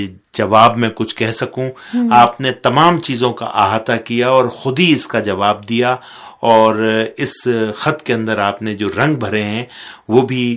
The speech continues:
Speaker 1: آپ ہی کا خاصہ ہے، اور امید کرتے ہیں کہ آئندہ بھی اسی قسم کی تحریر ہمارے لیے روانہ کرتے رہیں گے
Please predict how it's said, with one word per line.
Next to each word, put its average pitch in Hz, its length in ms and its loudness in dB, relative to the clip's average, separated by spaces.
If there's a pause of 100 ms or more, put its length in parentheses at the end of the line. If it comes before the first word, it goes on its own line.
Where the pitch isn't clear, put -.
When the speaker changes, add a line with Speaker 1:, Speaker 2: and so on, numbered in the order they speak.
(220)
Speaker 1:
آپ 107 260 0
ہی 147 60 -2
کا 123 200 -6
خاصہ - 440 -4
ہے، 104 180 0
اور 120 160 0
امید 113 340 -2
کرتے 110 300 -4
ہیں 123 180 -6 (360)
کہ 131 180 4 (120)
آئندہ 123 460 2
بھی 110 240 0
اسی 113 320 -6
قسم 104 320 -8
کی 101 340 -10
تحریر 95 480 -2 (400)
ہمارے 98 340 -2
لیے 98 340 -4
روانہ 87 420 -8
کرتے - 300 -6
رہیں 113 280 -4
گے 120 160 0